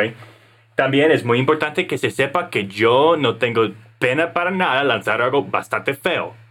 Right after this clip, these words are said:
¿no? Solo tiene que tener sentido el modelo, no tiene que parecer bella para nada, ¿no? Se va a ver en mi sitio de web,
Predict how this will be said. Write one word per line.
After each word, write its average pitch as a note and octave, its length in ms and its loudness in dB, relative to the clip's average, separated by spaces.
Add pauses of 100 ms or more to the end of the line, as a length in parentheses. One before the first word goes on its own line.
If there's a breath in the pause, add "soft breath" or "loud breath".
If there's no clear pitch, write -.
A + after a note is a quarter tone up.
(640 soft breath)
¿no? A#2+ 360 0
Solo B2 400 4 (180)
tiene D3 260 0
que E3+ 100 -2
tener D3 400 -2
sentido C#3+ 460 2
el C3 80 4
modelo, A#2+ 640 2
no B2+ 400 2
tiene C3 320 0
que C#3 100 0
parecer A2+ 640 0 (100)
bella A#2 400 0
para A2 260 -2
nada, F#2+ 500 -4 (240)
¿no? A2+ 260 -2 (340 loud breath)
Se - 140 -8
va E2+ 160 0
a A#2 60 0
ver G#2+ 340 0 (220)
en G2 100 -4
mi F#2 100 -4
sitio G#2 280 0
de B2 100 4
web, C3 220 2